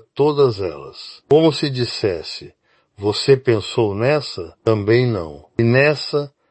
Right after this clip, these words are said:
Também não. Nenhuma delas chega perto." E aqui eu quero me demorar um instante,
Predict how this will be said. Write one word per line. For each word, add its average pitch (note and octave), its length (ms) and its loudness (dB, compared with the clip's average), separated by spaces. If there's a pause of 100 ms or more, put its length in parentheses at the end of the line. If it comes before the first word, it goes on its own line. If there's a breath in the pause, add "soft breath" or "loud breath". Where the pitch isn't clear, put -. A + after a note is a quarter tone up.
(180)
Também A#2 540 2
não. D#2+ 440 -6 (120)
Nenhuma C#3 560 4
delas A2 800 2 (240)
chega A2+ 540 -2
perto." D2+ 600 -18 (120)
E A#2 80 6
aqui B2+ 340 -2
eu A#2+ 160 2
quero A2+ 380 0
me G#2+ 120 -6
demorar G2+ 560 -2
um F2+ 140 -12
instante, - 760 -8